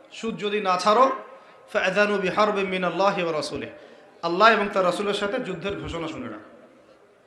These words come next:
আয়াত বুঝলেন? আয়াতটা কি বুঝলেন?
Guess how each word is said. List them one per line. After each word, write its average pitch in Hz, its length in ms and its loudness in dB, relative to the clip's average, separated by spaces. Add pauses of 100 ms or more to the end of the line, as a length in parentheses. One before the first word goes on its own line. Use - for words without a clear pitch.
(460)
আয়াত 160 180 -2
বুঝলেন? 185 340 0 (960)
আয়াতটা 160 220 -2
কি 196 80 -4
বুঝলেন? 208 320 2